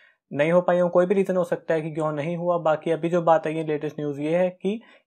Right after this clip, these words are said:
एयरटेल के साथ बात चल रही है। जी हाँ, भारती एयरटेल के साथ बात चल रही है अभी कि जो आपका कैसे वापस लेके आया जाए एयरटेल के ज़रिए,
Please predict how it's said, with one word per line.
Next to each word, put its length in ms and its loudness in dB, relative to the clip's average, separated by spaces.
एयरटेल 260 -2
के 40 -6
साथ 120 2
बात 200 0
चल 180 -4
रही 100 -2
है। 60 -6
जी 160 -2
हाँ, 200 -2
भारती 600 0
एयरटेल 240 0
के 60 -8
साथ 120 0
बात 240 -2
चल 220 -4
रही 120 -4
है 100 0
अभी 200 -2
कि 320 0
जो 160 -2
आपका 280 2
कैसे 280 -4
वापस 340 0
लेके 180 -2
आया 100 0
जाए 240 -2
एयरटेल 340 -2
के 140 -4
ज़रिए, 480 0